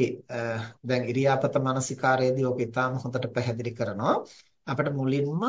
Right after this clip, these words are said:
අත ඔසවන්න ඕන කියන සිතක් පහළ වෙනවා. එතකොට ඒ සිත හා ඒ, ඒ චිත්-, එතන එක සිතක් නෙමෙයි. එතකොට චිත්ත වීතියක්. ඒකේ ඇති වෙන අර ජවන් සිත් වලින් තමයි, ඒ ජවන් සිත් වල චේතනාවේ බලවත්කමින් තමයි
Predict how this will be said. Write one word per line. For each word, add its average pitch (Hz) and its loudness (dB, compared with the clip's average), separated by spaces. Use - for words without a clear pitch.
අත 240 0
ඔසවන්න 165 2
ඕන 143 2
කියන 190 0
සිතක් 175 2
පහළ 156 8
වෙනවා. 104 -2
එතකොට 143 0
ඒ 151 2
සිත 139 -2
හා 170 4
ඒ, 147 4
ඒ 147 0
චිත්-, 143 -4
එතන 156 2
එක - -12
සිතක් 120 0
නෙමෙයි. 117 -2
එතකොට 170 0
චිත්ත - 0
වීතියක්. 165 6
ඒකේ 139 2
ඇති - 4
වෙන 175 2
අර 190 4
ජවන් 127 0
සිත් - -2
වලින් 196 8
තමයි, 131 2
ඒ 131 0
ජවන් 131 4
සිත් 160 -2
වල 170 2
චේතනාවේ 160 4
බලවත්කමින් 165 4
තමයි 131 2